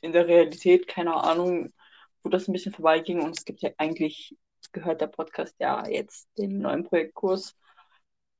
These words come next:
hat, der hat anscheinend nichts aufgenommen, ich weiß es nicht. Und, ähm,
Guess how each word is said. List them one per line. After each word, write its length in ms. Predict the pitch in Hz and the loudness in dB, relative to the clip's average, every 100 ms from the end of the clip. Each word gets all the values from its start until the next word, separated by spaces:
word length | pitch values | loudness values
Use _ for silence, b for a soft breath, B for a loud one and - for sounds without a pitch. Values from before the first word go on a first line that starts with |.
| _ | _
hat, 280 | - 175 - | -4 -4 -2
der 80 | 170 | -2
hat 160 | 170 - | -2 -2
anscheinend 440 | 180 190 175 175 | -2 2 2 0
nichts 160 | 170 165 | -2 2
aufgenommen, 380 | 170 175 170 160 | 2 2 -4 -4
ich 100 | - | -4
weiß 200 | 156 - | -6 -4
es 60 | |
nicht. 360 | 170 165 - - | -8 -8 -10 -2
Und, 420 | 170 165 160 - | 0 0 -2 -2
ähm, 340 | 160 165 165 | 0 0 -2